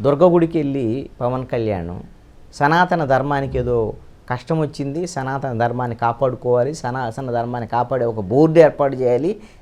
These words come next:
దేశంలోనే అని మాట్లాడినటువంటి మాటలు, హిందువులందరూ కూడా, ఆ, ఎందుకు రెస్పాండ్ అవ్వట్లేదు ఇంత పెద్ద అపచారం జరిగితే అని ఆయన మాట్లాడినటువంటి మాటలు, ఇవన్నీ కూడా మనం చూసాం. ఇది కొంత వివాదాస్పదం కూడా అయినాయి.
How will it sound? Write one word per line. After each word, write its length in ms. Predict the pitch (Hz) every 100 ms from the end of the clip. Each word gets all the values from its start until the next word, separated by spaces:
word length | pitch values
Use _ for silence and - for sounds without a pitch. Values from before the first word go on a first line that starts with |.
| -
దేశంలోనే 600 | 120 139 170 151 143 147
అని 180 | 180 170
మాట్లాడినటువంటి 800 | 120 120 120 120 113 107 110 95
మాటలు, 500 | 92 95 104 107 117 - - - -
హిందువులందరూ 640 | 143 202 226 220 196 190 190
కూడా, 540 | 185 185 220 170 165 - - - -
ఆ, 280 | 160 160 151
ఎందుకు 360 | 143 170 202
రెస్పాండ్ 460 | 170 147 - 185 180
అవ్వట్లేదు 440 | 160 147 151 147
ఇంత 280 | 170 139 -
పెద్ద 340 | 160 143 120 151
అపచారం 440 | 139 139 151 151
జరిగితే 460 | 131 123 117 147 202 - - -
అని 160 | 123 131
ఆయన 160 | 127
మాట్లాడినటువంటి 840 | 113 107 113 127 120 110 107 107
మాటలు, 420 | 95 92 101 104 104
ఇవన్నీ 360 | 117 113 120
కూడా 200 | 113 120
మనం 220 | 175 110
చూసాం. 340 | 95 110 104 90 - - - -
ఇది 140 | 139 165
కొంత 260 | 175 165
వివాదాస్పదం 800 | 170 160 175 180 190 - - 175
కూడా 160 | 165 160
అయినాయి. 300 | 127 131